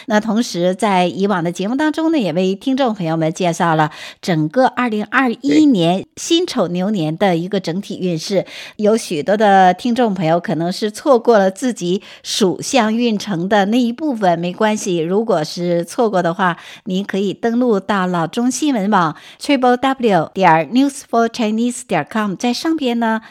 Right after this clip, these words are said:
查询董玉林或者是金娜，就可以找到以往节目重温的部分。那在今天的节目当中呢，继续的有请董玉林大师呢，为我们来开解啊，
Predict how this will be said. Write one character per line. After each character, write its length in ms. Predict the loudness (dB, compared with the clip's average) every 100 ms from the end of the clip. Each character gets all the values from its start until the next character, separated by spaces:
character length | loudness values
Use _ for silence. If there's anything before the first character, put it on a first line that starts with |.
| -20 -14
查 280 | -4 -2
询 540 | -2 -2 0 0 -2 -2
董 260 | -4 -2 -4
玉 320 | -4 -2 -2
林 420 | -2 -2 0 0 -4 -6
或 180 | -4
者 100 | -2
是 200 | -2 -4
金 260 | -4 -2 0
娜， 220 | -2 -4 -10 -10
就 160 | -2 -2
可 140 | 0
以 180 | -2 -2
找 300 | -4 -4 -4
到 320 | 0 2 2 0
以 140 | -2
往 180 | -2 -2
节 180 | -4 -4
目 200 | -4 -6
重 260 | -8 -6
温 180 | -4 -4
的 100 | -6
部 220 | -6 -8
分。 300 | -8 -6 -6 -8 _ _
那 140 | 0
在 200 | 2 2
今 240 | 0 -2 -2
天 160 | 0
的 140 | 2 0
节 220 | 0 -2
目 80 | 0
当 200 | -2 -2
中 220 | 0 2
呢， 220 | 2 2 -2 -20 -12
继 420 | 0 2 4 2
续 400 | -2 0 2 2
的 380 | 4 4 4 4
有 340 | 4 4 2
请 500 | -2 -2 0 0 -2
董 200 | -2 0
玉 120 | 0 0
林 180 | -2
大 180 | -2 -2
师 280 | -4 0 2
呢， 240 | 4 4
为 180 | 4 4
我 80 | 4
们 140 | 2
来 100 | -2
开 300 | -4 -6 -4
解 240 | -4 -2 -2
啊， 340 | 0 2 2